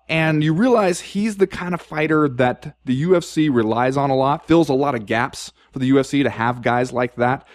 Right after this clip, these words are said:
And fans really latch on to guys like that. He become, you know, peers latch on to guys like that. He becomes somebody that other people look up to and, and wanna emulate in certain ways.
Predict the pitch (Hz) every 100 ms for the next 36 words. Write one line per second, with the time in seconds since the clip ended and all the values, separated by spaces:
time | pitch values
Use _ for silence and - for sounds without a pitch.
0 | - - _ _ 131 120 120 107 127 131
1 | 143 139 135 127 135 147 135 131 127 131
2 | 131 127 127 127 127 123 113 - 127 127
3 | 131 - 113 127 - - 143 160 160 151
4 | 147 151 143 143 139 139 139 139 131 135
5 | 139 135 131 123 113 - 131 - 135 131
6 | 123 123 123 120 123 120 123 123 - 131
7 | 120 120 107 107 107 110 127 - 123 127
8 | 123 120 95 131 120 113 120 120 117